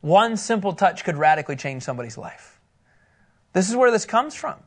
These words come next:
You love people and compassion will lead to action. You always ask for permission to put your fingers in their ears. <laughs> You always ask for permission if you're gonna touch their tongue. I think the point is this, like,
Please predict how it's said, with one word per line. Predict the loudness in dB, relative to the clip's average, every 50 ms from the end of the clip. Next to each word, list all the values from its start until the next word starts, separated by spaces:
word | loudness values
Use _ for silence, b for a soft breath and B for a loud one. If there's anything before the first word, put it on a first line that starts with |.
| _ _ _ _ _ _
You | 0 2 2 4
love | 6 6 8 8 8 6 4 -2 -2
people | 0 0 0 2 2 0 2 2
and | 2 2 2 0 0
compassion | -2 -2 2 4 4 4 4 2 0 0 2
will | 2 2 2
lead | 2 0 2 2
to | 2
action. | 2 2 0 0 -2 -4
You | -4 -2 0
always | 4 6 6 6 4 2 0 -2
ask | 0 0 0 0 -2 -4
for | -4 -4 -4
permission | -2 -2 0 2 0 0 0 -2 -4 -4 -4 -4 -6 B B B B B
to | 0
put | 2 2 0 0 0
your | -2 -2
fingers | -2 -2 -2 -2 -2 -2 -2
in | -2
their | 0 0 0
ears. | 0 0 -2 -4 -10 -18 -20 _
<laughs> | _ _ _ _ _ _ _ _ -20 _ _ -20 -18 _ -12 -10 -6 -6 -8 -8 -8 -20 -20 _ -20 -20 _ -18 -18 -18 -16 _ -4
You | 0 4 6
always | 6 6 6 4 2 4 6
ask | 6 6 6 6 4
for | 0 0
permission | 0 0 2 2 0 0 2 0 0 -2 B B B B B
if | 0 2
you're | 4 6
gonna | 4 6 6
touch | 6 6 6 6 4
their | 4 4 4
tongue. | 6 6 6 6 6 4 0 -4 -8 b b b b b b b b b b b b _ _ _ _ -2
I | -2 0
think | 2 0 0 2 2
the | 0
point | 2 2 2 2 2 2 0
is | 0 -2 0
this, | 0 2 2 2 0 -4 -6 -8 -4 -2
like, | -2 0 -2 -4 -8 -16